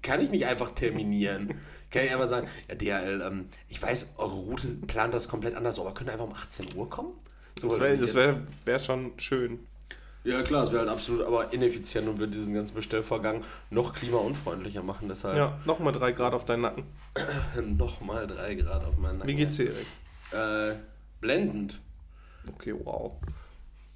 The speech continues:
Speaker 1: Und dir?
Speaker 2: Mir geht's nicht gut. Ich hab viel zu viel gegessen gerade. Ich hab Bier getrunken und dann aufgehört, Bier zu trinken. Und, boah,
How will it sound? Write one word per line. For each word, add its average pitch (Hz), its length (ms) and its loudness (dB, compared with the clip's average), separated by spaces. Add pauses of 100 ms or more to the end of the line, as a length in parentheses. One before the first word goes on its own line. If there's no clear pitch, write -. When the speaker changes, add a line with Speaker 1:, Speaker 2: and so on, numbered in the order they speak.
(480)
Speaker 1:
Und 107 160 -4
dir? 131 220 4 (200)
Speaker 2:
Mir 139 400 0
geht's 202 180 0
nicht 143 220 0
gut. 123 220 -2 (160)
Ich - 80 -6
hab 131 80 -4 (1200)
viel - 180 -10
zu 156 80 -6
viel 147 200 -2
gegessen 156 500 0
gerade. 170 480 4 (420)
Ich - 140 -2
hab 147 80 2 (600)
Bier 151 200 6
getrunken 175 360 4
und 147 100 0
dann 139 120 2
aufgehört, 170 480 2
Bier 165 160 0
zu 170 140 -2
trinken. 160 560 -6 (800)
Und, 69 280 -8 (160)
boah, - 80 -10